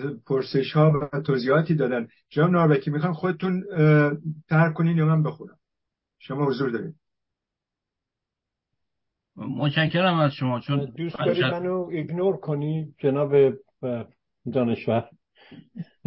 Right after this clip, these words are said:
Speaker 1: باشه، چشم. جناب نارمکی، بفرمایید.
Speaker 2: من چون شرایط، اه، فعلاً تماس نداشتم، این رو نوشتم که اگر شما م-، بف-، بفرمایید ممنون می‌شم.
Speaker 1: چشم، خواهش می‌کنم. ایشون نوشتن: "سخنرانان گرامی، هنوز از محتوای مرامنامه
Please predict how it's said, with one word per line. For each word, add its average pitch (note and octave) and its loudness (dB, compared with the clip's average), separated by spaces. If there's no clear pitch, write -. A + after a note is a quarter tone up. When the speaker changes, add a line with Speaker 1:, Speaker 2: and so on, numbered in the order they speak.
Speaker 1:
باشه، D#3 4
چشم. - -10
جناب D#3 2
نارمکی، D#3 4
بفرمایید. D3+ 0
Speaker 2:
من A#2+ 0
چون D#3+ -2
شرایط، D3 2
اه، C3+ -2
فعلاً C#3 2
تماس C#3 2
نداشتم، C3+ -2
این D#3 -2
رو D3 0
نوشتم C3 -2
که B2+ -8
اگر A#2+ -6
شما A#2+ -2
م-، - -8
بف-، C3 -2
بفرمایید A#2+ 2
ممنون G#2+ 2
می‌شم. - -12
Speaker 1:
چشم، - 0
خواهش - -2
می‌کنم. - -14
ایشون F3 2
نوشتن: F#3 2
"سخنرانان D#3+ 4
گرامی، D3+ 2
هنوز D#3 0
از D3+ -4
محتوای C#3+ 4
مرامنامه C3+ 2